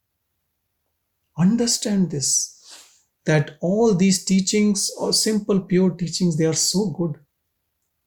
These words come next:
They are so important. And then the love, what we talk, is always give and take relationship. There's no give and take it. There's only give.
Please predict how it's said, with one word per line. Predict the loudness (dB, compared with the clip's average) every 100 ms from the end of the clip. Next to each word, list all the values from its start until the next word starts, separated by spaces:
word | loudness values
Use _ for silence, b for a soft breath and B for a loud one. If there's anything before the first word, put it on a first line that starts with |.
| _ _ _ _ _ _
They | 2
are | 2
so | 0 0
important. | 0 0 -2 -2 0 -2 -2 -10 _ _ _ _ _ _ _ _ _ _ _ _ _ _ _ _ _ _ _ _ _ _ _ _ _ _ _ _ _ _ _ _
And | 4 6
then | 6 6 4 2 -10 _ _ _ _ _ _ _ _ _ _ _ -4
the | 0
love, | 4 4 2 2
what | 0 2
we | 0
talk, | 2 2 2
is | 0 0
always | 2 2 4 4 4 0 -6 -16 _
give | 0 2
and | 2 2
take | -2 0
relationship. | 2 2 2 0 -4 -10 -8
There's | -2 0 0
no | -2
give | 0 0 2
and | 0 0
take | -4 -4
it. | -12 -2
There's | -2 0
only | 0 0 -2
give. | -2 -2